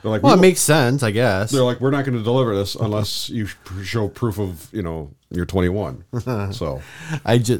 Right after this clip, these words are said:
Speaker 2: that just reminded me of a TikTok video I saw this morning of a guy talking about how he used to work at, like, seven eleven or some shit. And, uh, he got held up for, like, money.
Speaker 1: Yeah.
Speaker 2: Like, he's like, "Give me all the money in the register and a carton of Newports." Right? So he puts the Newports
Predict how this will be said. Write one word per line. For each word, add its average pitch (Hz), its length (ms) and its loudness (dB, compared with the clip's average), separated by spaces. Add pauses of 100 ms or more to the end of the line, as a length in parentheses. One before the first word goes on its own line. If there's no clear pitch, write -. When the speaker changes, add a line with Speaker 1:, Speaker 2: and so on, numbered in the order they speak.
Speaker 2:
that 113 180 0
just 127 160 -2
reminded 107 400 0
me 101 140 -2
of 95 160 -4
a 90 340 -4
TikTok 110 400 -4
video 98 260 -2
I 95 60 -2
saw 98 220 -2
this 95 180 -6
morning 90 240 -4
of 87 80 -4
a 92 60 -4
guy 95 240 -4
talking 95 340 -4
about 85 200 -6
how 90 120 -4
he 90 80 -6
used 82 140 -10
to 87 80 -6
work 87 160 -8
at, 67 40 -6
like, 76 140 -10
seven 87 280 -6
eleven 85 260 -8
or 82 80 -8
some 87 180 -8
shit. 85 300 -10 (500)
And, 98 380 -2
uh, 87 260 -4 (240)
he 123 140 -4
got 110 320 0
held 113 240 2
up 127 240 -2 (320)
for, 107 220 -4
like, 92 260 -4
money. 113 320 0 (140)
Speaker 1:
Yeah. 101 160 -2
Speaker 2:
Like, 110 200 -2
he's 107 140 2
like, 107 80 -2
"Give 120 100 0
me 131 80 4
all 123 100 6
the 120 60 4
money 120 220 2
in 113 80 2
the 107 80 2
register 110 500 0
and 101 240 -2
a 92 60 -4
carton 104 400 -2
of 95 80 -2
Newports." - 680 -6 (520)
Right? 104 300 -2 (160)
So - 140 -2
he 113 40 4
puts 135 260 0
the 120 140 2
Newports 120 400 2